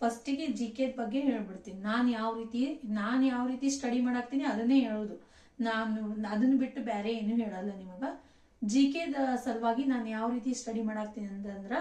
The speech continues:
ಈಗ ಸ್ಪರ್ಧಾ ವಿಜೇತ ಬುಕ್ಸ್ ಅನ್ನ ಓದ್ಕೊಳ್ಳೋದಕ್ಕೆ ಪ್ರಾರಂಭ ಮಾಡೀನಿ. ಫುಲ್ ನನಗ್ ಜನವರಿಯಿಂದ ಓದ್ಕೊಳ್ಳೋದಕ್ ಆಗಂಗಿಲ್ಲ, ಇದೇ ಬಹಳಷ್ಟು ಐತಿ.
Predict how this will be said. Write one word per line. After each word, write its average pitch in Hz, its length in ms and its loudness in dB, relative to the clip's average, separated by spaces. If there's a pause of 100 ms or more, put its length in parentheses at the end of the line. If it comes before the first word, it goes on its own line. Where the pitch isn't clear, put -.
(500)
ಈಗ 247 160 0 (100)
ಸ್ಪರ್ಧಾ 233 480 0
ವಿಜೇತ 240 380 0 (160)
ಬುಕ್ಸ್ 214 260 -10
ಅನ್ನ 214 240 -2
ಓದ್ಕೊಳ್ಳೋದಕ್ಕೆ 202 680 -6
ಪ್ರಾರಂಭ 190 400 -6
ಮಾಡೀನಿ. 180 460 -14 (360)
ಫುಲ್ 254 200 6
ನನಗ್ 247 280 4
ಜನವರಿಯಿಂದ 226 640 0
ಓದ್ಕೊಳ್ಳೋದಕ್ 208 800 -4
ಆಗಂಗಿಲ್ಲ, 185 480 -8
ಇದೇ 233 480 2
ಬಹಳಷ್ಟು 208 480 -2
ಐತಿ. 285 340 -8